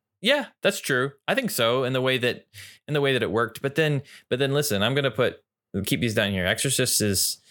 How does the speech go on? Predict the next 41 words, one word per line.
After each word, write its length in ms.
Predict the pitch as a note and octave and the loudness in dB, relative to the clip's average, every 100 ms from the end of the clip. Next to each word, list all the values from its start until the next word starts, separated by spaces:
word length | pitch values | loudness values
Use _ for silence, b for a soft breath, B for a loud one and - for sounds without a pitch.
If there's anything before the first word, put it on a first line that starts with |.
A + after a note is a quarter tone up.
| b b | b b
six 400 | - B2 - - | 2 2 2 0
and 260 | F#2+ F#2 F#2 | 2 0 0
Hereditary 500 | G#2+ A2 G#2 G#2 F#2+ | 0 0 0 0 0
seven. 480 | - G2+ F#2+ F2+ B B B B - | 0 2 2 -2 B B B B -6
I 60 | A#2+ | 0
mean, 340 | B2+ B2 A#2 - _ _ _ _ _ _ _ _ _ _ _ - | 2 2 0 -4 _ _ _ _ _ _ _ _ _ _ _ -4
Exorcist 560 | A#2 C3 - C3+ - - - | -2 2 2 2 0 -2 -2
is 180 | A#2+ | 0
a 40 | B2 | 2
masterpiece, 560 | G#2+ G2 G#2+ G2 F#2 | 0 0 -2 -2 0
I 60 | F#2+ | 0
think, 240 | F#2 F#2+ | 0 -2
for 100 | - | -2
sure. 420 | - F2 F2+ G#2 - | 0 0 0 -2 -6
Like, 340 | G2+ F#2 F2 - - | -2 0 -2 -8 -2
you 100 | G2 | 0
know, 80 | F2+ | 0
several 340 | G2+ F2 F2 | 0 0 0
of 100 | E2 | 0
these. 200 | F2 F2+ | 0 -2
But 260 | - A2+ - | 0 0 0
at 60 | |
the 80 | G#2+ | -2
same 180 | A2+ G#2 | -2 0
time, 360 | B2 A#2+ G#2+ B B B | 0 0 -2 B B B
I 80 | A2 | 0
think 180 | A#2+ | 0
the 100 | G2+ | 0
common 360 | A2 B2 A#2+ A2 | -2 -2 -2 0
factor 320 | A2+ A2 A2 | 0 0 -2
between 260 | G#2 A2+ G#2 | -2 0 0
Exorcist 480 | G#2+ A2+ - G#2 - | 0 0 0 -2 -2
for 100 | G2+ | 0
me 200 | G2 F#2+ | 2 0
and 100 | F2+ | 0
Hereditary 560 | G#2+ B2 B2+ G#2+ G2+ | 0 0 -2 0 0
is 140 | G2+ G#2 | 0 0
there's 180 | G2+ | 0
an 160 | G2 F#2 | 0 0
oppressive 520 | F2+ - B2 A2+ G2 | -2 -2 0 0 -2
tone 460 | - C3+ A#2 A2 | -2 0 0 -2